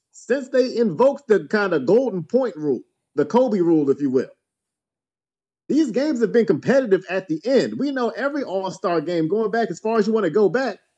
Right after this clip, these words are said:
early in the games, everybody, it, it was understood that you kinda let guys show off. You let me get my dunk in, I'll let you get your dunk in. But at some point, competitiveness started to kick in. And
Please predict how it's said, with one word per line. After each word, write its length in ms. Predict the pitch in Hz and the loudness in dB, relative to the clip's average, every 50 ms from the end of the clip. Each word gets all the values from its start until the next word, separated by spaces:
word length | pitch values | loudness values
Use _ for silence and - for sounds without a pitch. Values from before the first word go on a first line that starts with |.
| _ _ _ - | _ _ _ -2
early 360 | 180 262 294 302 302 285 240 | 0 2 2 2 2 2 2
in 80 | 220 185 | 2 2
the 100 | 175 151 | 2 2
games, 480 | - 160 165 165 180 175 175 170 - - | 2 2 2 2 2 0 -4 -8 -10 -4
everybody, 600 | 170 190 185 190 202 165 185 185 185 190 196 190 190 _ _ _ _ _ - | -2 -2 0 0 -2 -2 0 2 2 2 0 -2 -8 _ _ _ _ _ -4
it, 160 | 180 185 170 _ - | -4 -4 -4 _ -6
it 40 | |
was 140 | 180 185 170 | -4 -2 -2
understood 560 | 220 208 190 185 190 - 277 277 247 226 160 | 0 0 0 0 -2 0 2 4 4 4 4
that 200 | 151 170 170 165 | 2 0 0 0
you 280 | - 208 214 208 214 202 _ _ _ _ _ _ - | -2 -2 -2 -2 -4 -6 _ _ _ _ _ _ -4
kinda 180 | 214 196 175 | -2 0 2
let 280 | 160 156 185 190 175 156 | 2 4 4 2 2 2
guys 280 | 185 185 185 180 170 - | 0 0 0 0 0 0
show 180 | 202 196 190 190 | 0 2 2 2
off. 260 | 202 208 208 208 208 - _ _ _ _ - | 0 0 -2 -4 -8 -12 _ _ _ _ -10
You 100 | 143 170 | -6 -4
let 180 | 175 202 185 180 | -2 -2 -2 -2
me 80 | 180 | -2
get 160 | 175 160 202 - | -2 -2 -2 -2
my 180 | 175 190 196 | -2 -4 -2
dunk 340 | 170 151 180 202 208 - - | -2 0 0 0 0 0 0
in, 160 | 220 214 196 | 0 0 0
I'll 80 | 180 175 | 0 0
let 180 | 170 185 180 | 0 -2 -2
you 60 | 185 196 | -2 -2
get 200 | 165 190 - - | -2 0 0 2
your 160 | 208 208 202 | 0 0 0
dunk 280 | 202 202 208 208 208 | 0 -2 -2 -2 -2
in. 180 | 220 220 233 247 233 _ _ _ _ _ _ _ _ - | -2 -4 -4 -6 -8 _ _ _ _ _ _ _ _ -4
But 120 | 185 196 | -2 0
at 160 | 175 156 135 | 0 -2 -6
some 380 | - - - - 277 311 302 247 | -12 -8 -4 -2 -2 -2 -2 -2
point, 360 | 156 233 269 254 190 165 - _ _ _ _ _ _ _ _ | 0 0 2 2 0 -4 -8 _ _ _ _ _ _ _ _
competitiveness 640 | - 156 131 190 247 269 247 226 196 165 160 180 180 | -8 -4 0 0 2 2 2 2 2 0 0 -2 -4
started 360 | 160 - 185 185 170 160 143 | -4 -4 -4 -2 -2 -4 -4
to 80 | 123 143 | -6 -2
kick 220 | 135 208 180 147 | 2 2 2 4
in. 160 | 165 170 123 - _ _ _ _ _ _ _ _ _ _ _ _ _ _ _ _ _ - | 2 -2 -2 -4 _ _ _ _ _ _ _ _ _ _ _ _ _ _ _ _ _ -6
And 540 | 175 196 196 190 185 185 175 160 156 151 | -2 0 2 2 2 2 0 0 -2 -6